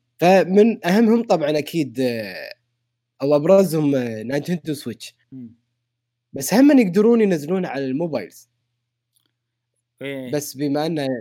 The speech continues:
Speaker 1: نينتندو سويتش، آه، يعني معرو-، مخصصة حق الجيمنج، فبالتالي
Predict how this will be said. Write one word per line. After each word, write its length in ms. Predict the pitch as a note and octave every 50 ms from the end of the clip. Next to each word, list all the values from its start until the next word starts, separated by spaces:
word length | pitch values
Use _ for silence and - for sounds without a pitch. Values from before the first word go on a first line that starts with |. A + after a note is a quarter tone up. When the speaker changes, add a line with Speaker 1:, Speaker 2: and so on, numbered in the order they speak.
| A2+
Speaker 1:
نينتندو 420 | B2+ C#3 D3 C#3+ - F3+ E3+ D3+ D#3
سويتش، 520 | - - F3+ G3 F#3+ G3 - - - - _ _ _ _ _ _
آه، 440 | - F#2 F#2 E2 E2 C#2+ G#1+ G#1 - - _ _ _ _ _ _
يعني 600 | - C#3 C#3 C3+ A#2+ C3 C3+ C3+ C3+ C3 A#2+ A#2+ - _ _ _ -
معرو-، 420 | C#3 C#3+ C3+ C3 C#3+ D#3 D#3+ - -
مخصصة 840 | D#3 D#3+ D#3+ D#3 D3+ - - D#3+ C#3+ - - - G#3 G#3 G3+ - D#3
حق 140 | - - C3+
الجيمنج، 840 | C3+ A#2+ A#2+ C#3 C3 B2 A#2 A#2+ E3 E3 F3+ G3 G#3+ A#3 A#3 G3
فبالتالي 800 | - - - C3 B2 A#2 A#2 - - D3+ D#3 D3+ D#3 E3 E3 D#3